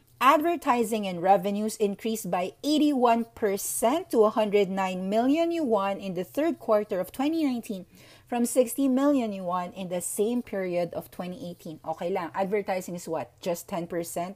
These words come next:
Actually, hundred million divided by two billion. No, it's just five, five percent of sales, so not bad. Impressive talaga. Huya, I'm very impressed. This is six quarters of consecutive beats. And if you notice this advertising revenue growth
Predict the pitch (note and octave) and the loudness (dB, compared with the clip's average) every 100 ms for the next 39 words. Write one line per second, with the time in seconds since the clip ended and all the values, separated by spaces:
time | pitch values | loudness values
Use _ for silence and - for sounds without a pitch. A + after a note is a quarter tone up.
0 | - G3+ G3+ G#3 A3 - - - - _ | -2 -2 0 -2 -4 -6 -20 -20 -20 _
1 | _ - A#3 A#3 A#3+ G#3+ A3 G#3+ G#3+ G#3 | _ -2 2 8 6 6 -2 0 -2 -2
2 | G3 F3 F#3+ F#3 F#3 F3 E3+ G3+ F#3 E3 | -4 -2 -4 -4 -4 -4 -4 -4 -4 -4
3 | E3 G#3 G3+ - G3+ - - G3 F#3 D#3+ | -4 -2 -2 -2 -8 -6 0 0 0 -4
4 | E3 - - B3 A#3 G#3 F#3+ G#3 F3 E3+ | -8 -10 -2 0 2 0 -2 -6 -6 -6
5 | - F#3 F3 - F3+ G3 F#3 - E3+ D3 | 2 2 2 -4 -4 -2 -2 0 0 0
6 | - A#3+ A3+ - A#3+ - A3 - G3 F3+ | -2 -2 -2 -2 -2 -2 -2 2 2 2
7 | E3 C#3+ - - - - C4+ C#4 C#4 A#3+ | 0 -4 -8 -20 -14 0 2 4 4 0
8 | - - G#3 F#3 A#3+ D4 C4 A#3+ G3+ - | -2 2 2 2 -2 0 0 2 2 2
9 | A#3+ A3 - C#4+ C4 - A3 A3 A#3 A#3+ | 0 0 0 -2 -2 0 0 2 0 -2
10 | A#3 G3+ G#3+ G3 G#3 G3 F3 G3+ G3+ - | -4 0 0 0 -2 -2 -2 -4 -4 -8
11 | - - G#3+ A3 D#4+ E4 D4 C4+ A3+ A3+ | -20 -2 0 2 2 4 4 4 0 2
12 | A3+ A3 G#3 - G#3+ A3+ D4 B3 A3+ A3+ | 0 2 -2 0 -2 0 -4 0 0 0
13 | A#3 G#3 F#3+ F#3+ G3 F3+ F#3 | -4 -2 -2 -2 -4 -6 -6